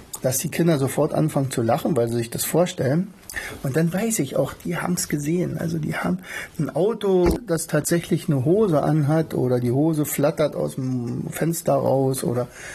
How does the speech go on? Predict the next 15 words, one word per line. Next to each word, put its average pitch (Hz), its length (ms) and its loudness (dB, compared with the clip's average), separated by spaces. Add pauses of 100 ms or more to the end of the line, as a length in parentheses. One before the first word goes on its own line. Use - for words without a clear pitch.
(280)
oben 139 420 -2
bei 127 160 2
der 127 380 2 (200)
Antenne 156 720 2
oder 127 380 2
wo 156 300 0
auch 147 140 0
immer. 156 260 2 (360)
Vollkommen 180 480 2
egal. 143 580 2 (160)
Also 147 520 0
eine 180 240 -2
zweiundvierzig 147 880 0
ist - 60 -12 (140)
unverwechselbar. 185 1040 0